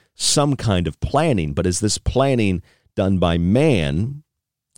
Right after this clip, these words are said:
to manipulate man, or is it done by God? Is it God's plan, if you will? And therefore, when we begin to understand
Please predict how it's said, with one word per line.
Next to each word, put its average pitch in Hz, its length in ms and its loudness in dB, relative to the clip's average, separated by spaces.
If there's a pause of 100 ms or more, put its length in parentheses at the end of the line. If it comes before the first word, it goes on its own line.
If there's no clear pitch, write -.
to 104 100 0
manipulate 95 600 0
man, 95 380 2
or 92 240 2
is 87 120 0
it 82 140 -6
done 90 260 0
by 78 220 0
God? 90 640 0 (720)
Is 85 220 -2
it 76 200 -4
God's 127 380 2
plan, 82 640 -4 (160)
if 87 200 -6
you 87 120 0
will? 76 460 -2
And 87 160 0
therefore, 87 480 0
when 85 200 0
we 82 140 0
begin 85 400 -2
to - 120 -2
understand 82 1160 0